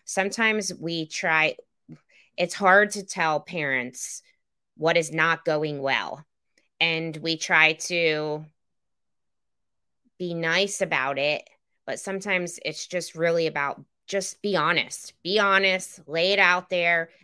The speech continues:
and get solution focused. Um, that's, I think, is a really important piece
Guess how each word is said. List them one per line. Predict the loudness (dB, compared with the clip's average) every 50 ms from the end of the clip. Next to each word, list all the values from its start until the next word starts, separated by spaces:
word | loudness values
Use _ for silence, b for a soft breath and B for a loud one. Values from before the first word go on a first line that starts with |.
| b -10 -8
and | -8 -6 -6 -4
get | -4 -4 -4 -4
solution | -6 -10 -8 -8 -8 -8 -8 -10 -10 -12 -12 -14 -14
focused. | -14 -10 -8 -8 -8 -8 -8 -8 -8 -8 -8 -12 -14 -18 b b b b b b
Um, | -8 -8 -6 -6 -8 -10 -10
that's, | -6 -6 -4 -4 -6 -8 -10 -6
I | -6 -6
think, | -6 -6 -8 -8 -8 -6
is | -8 -6 -4
a | -6 -6
really | -4 -4 -2 0 0 0 0 0
important | -2 -4 -4 -2 -2 -2 -2 -2 -6 -8 -8
piece | -8 -6 -4 -2 -2 -2 -2 -4 -4 -6